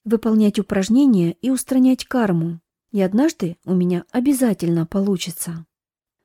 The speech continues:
Во время изучения ИФА я старалась как можно чаще сидеть со скрещёнными ногами. И в повседневной жизни, когда появлялась возможность, я садилась в позу лотоса. Бывало, вечером ноги опухали и болели.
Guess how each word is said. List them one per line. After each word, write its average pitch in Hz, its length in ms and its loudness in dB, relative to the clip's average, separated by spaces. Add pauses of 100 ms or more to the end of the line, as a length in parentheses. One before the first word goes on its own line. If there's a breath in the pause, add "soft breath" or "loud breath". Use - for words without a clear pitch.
(100)
Во 220 140 0
время 285 340 4
изучения 233 540 2
ИФА 285 180 -4
я 294 160 2
старалась 226 440 -2
как - 200 -10
можно 262 280 0
чаще 226 380 -2
сидеть 208 400 -4
со 220 100 -2
скрещёнными 185 640 0
ногами. 175 600 -4 (520)
И 220 80 -2
в - 40 -4
повседневной 240 680 2
жизни, 214 440 0 (100)
когда 208 300 -2
появлялась 208 640 0
возможность, 190 760 -2 (160)
я 196 120 -4
садилась 226 640 -6
в - 120 -20
позу 202 280 0
лотоса. 170 640 -6 (640)
Бывало, 269 340 4
вечером 214 500 2
ноги 226 220 2
опухали 226 540 -2
и 233 180 -4
болели. 165 560 -2